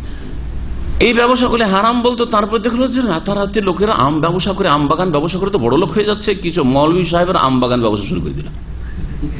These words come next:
জি হ্যাঁ, জানে এইসব খবর, অনেকে জানে এইসব, যে কিছু আলেম সমাজ এই কাজ করা শুরু করলো, কিছু অল্প, আল্লাহ পাক হেদায়েত দান করেন। তো এইটা হচ্ছে ইহুদিদের চরিত্র। প্রথম নিষেধ করতো যে এইরকম তাওরাত বিক্রি করে ধর্ম ব্যবসা করিও না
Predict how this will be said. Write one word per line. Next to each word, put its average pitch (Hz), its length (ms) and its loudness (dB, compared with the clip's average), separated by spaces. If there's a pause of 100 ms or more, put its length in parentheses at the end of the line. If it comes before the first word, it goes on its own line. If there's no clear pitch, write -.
(1040)
জি - 160 2
হ্যাঁ, - 200 0 (560)
জানে 113 240 2
এইসব - 320 0
খবর, 107 240 0
অনেকে 117 340 2
জানে 117 240 2
এইসব, 104 260 0 (400)
যে 107 80 2
কিছু 117 200 2
আলেম 117 260 2
সমাজ 123 360 2
এই 110 80 2
কাজ 95 200 -2
করা 95 160 -2
শুরু 82 220 -2
করলো, - 200 -2
কিছু - 320 2 (100)
অল্প, 87 220 -2 (180)
আল্লাহ 117 220 2
পাক 104 160 0
হেদায়েত 127 280 0
দান 131 200 0
করেন। 117 240 0 (640)
তো 190 180 4
এইটা 240 300 2
হচ্ছে 277 160 0
ইহুদিদের 254 380 0
চরিত্র। 147 460 0 (160)
প্রথম 254 280 2
নিষেধ 285 340 2
করতো 214 320 0
যে 185 140 -2
এইরকম 240 420 0 (100)
তাওরাত 226 380 2
বিক্রি 254 320 -2
করে 240 140 0
ধর্ম 220 260 4
ব্যবসা 185 320 2
করিও 123 260 0
না 76 140 -8